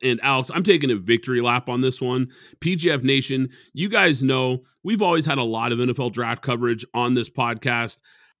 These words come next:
and I've had my share of misses on prospects. I'm not gonna lie. I'm not always right. But when D K Metcalf and A J Brown were both coming out of Ole Miss in twenty twenty, I said on this pod,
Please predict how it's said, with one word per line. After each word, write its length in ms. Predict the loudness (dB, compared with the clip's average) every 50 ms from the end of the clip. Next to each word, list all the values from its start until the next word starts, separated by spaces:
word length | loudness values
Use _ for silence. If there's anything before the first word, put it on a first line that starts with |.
| _ _ _ 0
and 220 | 2 2 2 0 0 0
I've 140 | 0 0 2
had 160 | 0 0 2
my 160 | 2 2 2
share 260 | 2 0 0 2 2
of 100 | 2 2
misses 400 | 4 2 2 2 2 -2 -2 -2
on 160 | -2 -6 -6
prospects. 600 | -4 -4 -4 -4 -4 -6 -8 -10 -10 -10 -10 -8 -4
I'm 100 | 0 0
not 120 | 0 2
gonna 140 | 0 0 0
lie. 300 | 0 0 0 0 -2 -4
I'm 160 | -4 -2 0
not 180 | 2 2 2 2
always 300 | 2 0 0 0 -2 -2
right. 300 | -4 -4 -6 -6 -10 -14 _ _ _ _ _ _ _ -6
But 340 | 0 2 2 2 0 -4 _ _ _ _ _ _ _ _ _ _ _
when 180 | _ 2 2 2
D 220 | 2 0 -2 0
K 180 | 2 2 2 2
Metcalf 720 | 4 2 -2 -4 -4 -4 -4 -2 -2 -4 -6 -10 -14 _ _ _ _ _ -6
and 80 | -2 2
A 160 | 4 4 4
J 160 | 4 4 2
Brown 560 | 2 2 0 -2 -2 0 -2 -2 -4 -6 -6
were 120 | -8 -8 -10
both 360 | -8 -2 2 2 2 2 2
coming 240 | 0 -2 0 0 0
out 140 | 0 0 0
of 80 | 0
Ole 100 | 0 0
Miss 380 | 2 2 0 0 0 -4 -6 -4 -2
in 120 | -2 -2
twenty 340 | -2 -2 0 2 2 2 0
twenty, 440 | 0 -2 -2 -2 -2 -6 -8 -14 _ _ _ _ _ _ _ _
I 120 | 0 0 0
said 240 | 2 0 -2 0
on 120 | 0 -2 -2
this 140 | -2 -4 -4
pod, 400 | -4 -4 -2 -2 -2 -4 -6